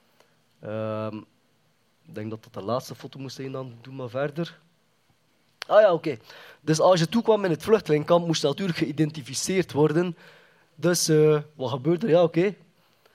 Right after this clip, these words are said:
Mijn pa en mijn ma samen, puk, met hun identificatie met tak. En dat was uw identiteitskaart. Ehm, ik moet zeggen dat ik niet voorbereid ben deze ochtend. Ik wi-, ik wist niet wat ik ging vertellen. Ik zeg, ik ga op het moment zelf vertellen. Maar dus,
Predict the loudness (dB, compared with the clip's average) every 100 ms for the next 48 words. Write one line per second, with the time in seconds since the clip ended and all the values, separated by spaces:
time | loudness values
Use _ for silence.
0 | _ _ _ _ _ -12 -8 -2 0 0
1 | -2 -2 -2 0 0 0 -2 -6 -6 -6
2 | -6 -6 -10 -10 -10 -10 -10 -12 -8 -4
3 | -4 -6 -12 -8 -4 -4 -2 -4 -4 -8
4 | -8 -8 -8 -6 -6 -4 -6 -8 -12 -6
5 | -6 -6 -8 -10 _ _ _ _ _ _
6 | _ -8 -8 -8 -14 -18 _ _ _ _
7 | _ _ _ _ _ _ _ _ _ -12
8 | -8 -8 -10 -14 -16 -10 -6 -6 -6 -6
9 | -6 -6 -8 -10 -8 -6 -6 -4 -4 -2
10 | -4 -4 -8 -8 -12 -12 _ -14 -12 -10
11 | -8 -8 -6 -6 -6 -8 -8 -6 -6 -6
12 | -8 -8 -8 -8 -8 -10 -10 -12 -14 -16
13 | -16 -10 -4 -2 0 -2